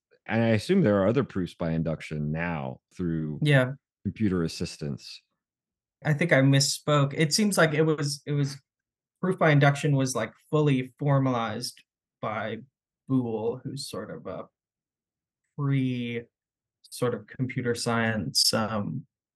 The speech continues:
Speaker 2: I've always found it such an interesting way of, of, of thinking and of, of proving things, 'cause it,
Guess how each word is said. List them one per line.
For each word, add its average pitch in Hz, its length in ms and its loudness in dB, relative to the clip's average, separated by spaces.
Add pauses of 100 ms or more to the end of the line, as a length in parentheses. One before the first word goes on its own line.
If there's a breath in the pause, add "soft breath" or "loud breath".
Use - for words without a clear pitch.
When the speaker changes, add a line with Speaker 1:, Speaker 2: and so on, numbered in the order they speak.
(340)
Speaker 2:
I've 185 180 8
always 220 240 10
found 185 380 8
it - 160 8
such 170 240 0
an 147 80 6
interesting 151 600 2
way 135 500 4
of, 120 280 -2 (640)
of, 117 360 -4 (800)
of 131 180 -12 (120)
thinking 143 460 0
and 117 100 0
of, 120 120 -8 (220)
of 131 180 -6 (120)
proving 151 400 6
things, 131 320 -2
'cause 151 280 2
it, - 180 -8